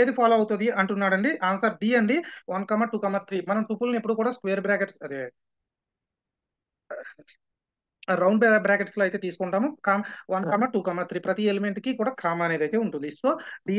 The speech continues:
అనేది అయితే answer అండి. Next one, what will be the output of the following Python code అన్నాడండి. Z equal to set of.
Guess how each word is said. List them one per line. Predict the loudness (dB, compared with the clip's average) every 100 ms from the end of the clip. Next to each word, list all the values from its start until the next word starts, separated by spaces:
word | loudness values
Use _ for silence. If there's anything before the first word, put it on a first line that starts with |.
| 4
అనేది | 4 2
అయితే | 0 0 -2
answer | -4 -8
అండి. | -10 -12 -12 0 2
Next | 2 2
one, | 4 4
what | 4 2
will | 0
be | 2
the | 2
output | 0 -2
of | 0
the | 2
following | 2 2 4
Python | 2 2 2 0 0
code | 0 0
అన్నాడండి. | 2 2 2 2
Z | 2 2
equal | 0 0 0
to | -2
set | -2 0 2
of. | 2